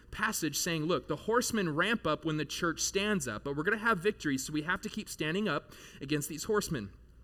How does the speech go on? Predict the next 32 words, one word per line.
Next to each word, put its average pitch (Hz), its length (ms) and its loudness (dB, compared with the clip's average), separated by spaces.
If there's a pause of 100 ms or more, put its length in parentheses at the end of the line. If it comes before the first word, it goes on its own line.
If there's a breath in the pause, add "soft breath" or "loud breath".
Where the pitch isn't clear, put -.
(160)
Revelation 185 460 6
twelve 156 380 4
through 165 160 -2
thirteen, 180 720 2 (400 loud breath)
we, 170 200 -10
we 180 140 -2
then 214 240 2
introduce 190 520 4
the 165 200 -8
unholy 214 920 2
trinity. 143 560 0 (560 loud breath)
The 170 140 0
unholy 254 420 8
trinity 214 380 4
is 165 260 0
the 175 80 4
dragon, 160 580 2
who 190 240 2
is 175 240 4
the 160 300 -4 (120)
devil, 127 460 -4 (640 soft breath)
the 175 100 2
sea 240 340 4
beast, 165 380 -2
who 190 120 6
is 175 140 6
the 160 80 -4
state, - 760 0
po-, 170 220 -4 (160)
politics, 165 600 -6
political 190 360 2
powers, 135 640 -6